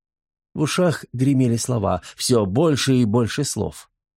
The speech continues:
"Холмы Сассекса, там была ее Англия". Сидя в Италии под сосной, он начертал на бумаге слова, составляющие эту фразу, и вместе с ними породил ее. "Дорогая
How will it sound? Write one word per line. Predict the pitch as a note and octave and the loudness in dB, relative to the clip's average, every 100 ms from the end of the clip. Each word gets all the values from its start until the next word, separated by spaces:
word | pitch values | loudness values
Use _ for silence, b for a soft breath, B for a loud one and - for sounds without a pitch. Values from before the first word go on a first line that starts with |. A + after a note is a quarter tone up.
| _ _ _ _ | _ _ _ _
"Холмы | - D3 D#3 E3+ F#3 | -2 2 4 4 2
Сассекса, | C#3 - E3+ C#3+ G2+ - F#2 - - D#2+ D#2 _ | 0 0 0 0 -2 -8 -10 -8 -6 -6 -8 _
там | A2 A2 G#2+ | 0 2 2
была | G#2+ A2 A2+ | 4 4 4
ее | A2+ A2+ A2+ - | 4 4 2 2
Англия". | C3 A#2 F#2+ F2+ F2+ F2 - _ _ _ _ _ _ | 2 2 2 0 0 -2 -4 _ _ _ _ _ _
Сидя | - A#2 F2 E2+ | -6 -2 0 0
в | |
Италии | F2+ F#2+ F2 | 0 0 0
под | E2+ F2+ | -2 -4
сосной, | - F2 - A2+ A2 | -2 -4 0 0 2
он | A2+ G2+ | 2 2
начертал | G2+ - F#2+ - A2+ | 2 0 -2 0 0
на | G2 G2 | 2 0
бумаге | G2+ G#2 G2 G2 | 2 2 2 0
слова, | - G#2+ G#2+ C#3 B2 | 0 0 2 0 0
составляющие | B2 - B2 A#2 C#3+ B2+ G#2 - A#2+ - | -2 -2 0 2 2 2 0 0 0 0
эту | B2+ A2+ | -4 -2
фразу, | A2+ - B2+ A2 F2+ G2 F2+ B | -4 -2 0 0 0 0 0 B
и | - | 0
вместе | A#2+ C3 B2+ - B2 | 2 4 2 0 -2
с | - | 0
ними | C3 C3+ A2+ A2+ F#2+ _ - | 0 2 4 2 0 _ -4
породил | B2+ A#2 G#2 F#2 G2+ E2+ - _ | 0 0 0 0 0 0 -6 _
ее. | G2+ - G2 F2 E2+ - - _ _ _ _ _ _ _ | -12 -4 -4 -4 -10 -12 -18 _ _ _ _ _ _ _
"Дорогая | G#2 A2 G#2+ G2 G2 F#2 | -6 0 0 2 2 0